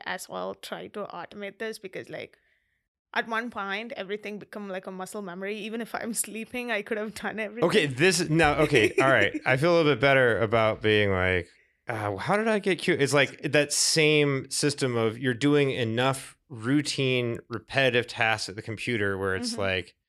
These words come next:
Speaker 2: you're getting really, really good
Speaker 1: <laughs>
Speaker 2: with very specific tools, but also y-, it's just doing the same. It's like factory work almost, because it's like,
Speaker 1: Yep.
Speaker 2: you know, you, whenever you start this thing, you know that there are these six other things you want. You're like, "Okay, so then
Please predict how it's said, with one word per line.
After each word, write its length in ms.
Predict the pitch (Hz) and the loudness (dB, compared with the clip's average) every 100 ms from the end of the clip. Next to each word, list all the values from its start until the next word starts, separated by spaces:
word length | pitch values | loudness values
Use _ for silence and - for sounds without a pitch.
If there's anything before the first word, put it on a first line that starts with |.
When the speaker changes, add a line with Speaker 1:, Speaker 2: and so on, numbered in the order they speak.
| _ _ _ _ _ | _ _ _ _ _
Speaker 2:
you're 200 | 110 120 | -2 -2
getting 580 | - 131 123 113 110 - _ | 2 2 4 2 0 -6 _
really, 380 | 147 127 151 143 | -8 0 4 4
really 260 | 131 131 117 | 4 2 2
good 580 | 101 123 120 113 110 - - | 0 0 2 2 0 -8 -10
Speaker 1:
<laughs> 120 | - | -4
Speaker 2:
with 180 | 131 - | -4 -2
very 160 | 139 123 | -2 -2
specific 380 | 127 117 120 | -2 -4 -4
tools, 540 | - 143 127 107 98 - _ _ _ | -4 -2 2 2 0 -6 _ _ _
but 120 | 131 | 0
also 580 | 151 160 156 135 117 110 - _ _ _ _ _ | 2 2 2 2 4 0 -6 _ _ _ _ _
y-, 100 | 151 - _ - - _ _ | -20 -20 _ -20 -20 _ _
it's 140 | 151 | 0
just 180 | 165 151 | 0 0
doing 220 | 156 185 | 2 2
the 60 | 165 | 4
same. 180 | - 170 | 2 0
It's 140 | 143 160 | 0 -2
like 120 | 143 | -2
factory 480 | - 156 175 - 120 | -2 -2 0 0 0
work 240 | 104 95 | 2 0
almost, 320 | 104 98 98 | -2 -4 -4
because 160 | - 117 | -6 -6
it's 100 | 120 | 0
like, 220 | 131 120 - | 0 0 -6
Speaker 1:
Yep. 240 | - 254 | -8 -4
Speaker 2:
you 100 | 143 160 | 0 2
know, 460 | 151 160 175 180 | 4 4 6 4
you, 300 | 156 151 - - | 4 0 -2 -2
whenever 340 | 143 156 170 | 2 4 4
you 100 | 180 | 2
start 260 | - 180 165 | 2 2 2
this 180 | 139 | 0
thing, 220 | - 123 117 | 0 -2 0
you 120 | 135 | 0
know 220 | 131 143 | 4 4
that 120 | 139 | 4
there 120 | 123 123 | 2 2
are 20 | |
these 180 | 113 - | 2 0
six 240 | - - | 0 2
other 140 | 165 | 0
things 240 | 147 147 120 | 2 0 0
you 80 | 113 | 2
want. 240 | 123 127 | 2 2
You're 80 | 107 | -4
like, 120 | - | -6
"Okay, 240 | 113 117 104 | -4 -2 -2
so 120 | 113 | -2
then 180 | 120 | -4